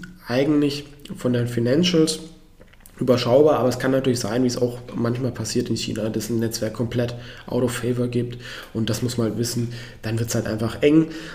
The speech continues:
ähm, aber man hat doch eine gewisse Margin of Safety hier drin. Wir sehen, nach dem Börsengang ist es erst runtergegangen und hier, als ich dieses ganze Spotify-Thema, bin ich da irgendwo mal eingestiegen und ehrlich gesagt von dem Anstieg auch, <laughs> äh, ziemlich überrascht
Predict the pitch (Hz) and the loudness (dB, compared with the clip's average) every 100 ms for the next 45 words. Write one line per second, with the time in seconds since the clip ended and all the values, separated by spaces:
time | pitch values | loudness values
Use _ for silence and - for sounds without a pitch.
0 | - 113 117 - 120 131 127 113 - - | -6 -2 -2 -2 0 4 4 4 -2 -4
1 | - 131 139 120 123 127 120 117 135 135 | 0 0 0 0 2 2 2 4 4 4
2 | 123 107 - 123 139 - - 104 110 - | 2 0 0 4 4 2 -4 -2 -2 -2
3 | 120 131 139 - - - - - - - | 0 0 0 -8 -16 -20 -20 -20 -20 -12
4 | - 113 117 123 117 110 110 120 131 110 | -4 2 4 4 2 2 4 4 4 2
5 | 117 - 107 117 110 110 - - 113 139 | 0 0 -4 -4 -4 -4 -6 -4 2 4
6 | 143 135 123 123 120 123 - - - - | 4 2 2 2 2 0 -4 -12 -6 -4
7 | 120 131 151 151 127 131 - 123 117 131 | -2 4 6 6 4 -2 -2 -4 0 0
8 | 123 117 - 139 143 131 120 131 127 120 | 0 0 2 2 2 0 2 4 4 4
9 | 127 127 - 135 131 117 107 120 139 135 | 2 2 2 4 4 2 2 2 2 2
10 | 127 127 123 - - 113 107 120 123 113 | 4 4 2 -2 -6 0 2 2 0 -2
11 | 113 120 110 113 127 - 123 113 - 120 | 0 0 2 2 2 2 0 0 -2 -4
12 | 113 131 - - - 131 139 135 123 117 | -4 -4 -8 -6 0 4 4 2 2 2
13 | 120 160 - - | 4 2 0 -8